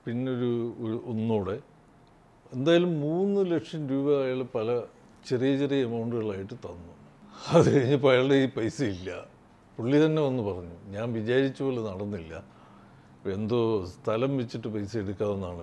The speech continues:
വിചാരിച്ചിരുന്നത്, അത് നടന്നില്ല. ഇനിയിപ്പോൾ എൻ്റെ കയ്യിൽ ആകെയുള്ള ഒരു വണ്ടിയാണ്, ആ വണ്ടി, ആ,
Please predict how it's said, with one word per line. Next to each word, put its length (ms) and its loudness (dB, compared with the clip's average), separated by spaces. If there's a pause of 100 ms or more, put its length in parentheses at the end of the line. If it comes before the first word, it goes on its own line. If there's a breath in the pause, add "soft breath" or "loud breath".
വിചാരിച്ചിരുന്നത്, 640 -12
അത് 100 -14 (100)
നടന്നില്ല. 420 -10 (720 loud breath)
ഇനിയിപ്പോൾ 360 2
എൻ്റെ 140 2
കയ്യിൽ 240 4
ആകെയുള്ള 360 0 (100)
ഒരു 120 -4 (120)
വണ്ടിയാണ്, 600 -4 (920 soft breath)
ആ 40 -4 (120)
വണ്ടി, 360 0 (880 loud breath)
ആ, 40 2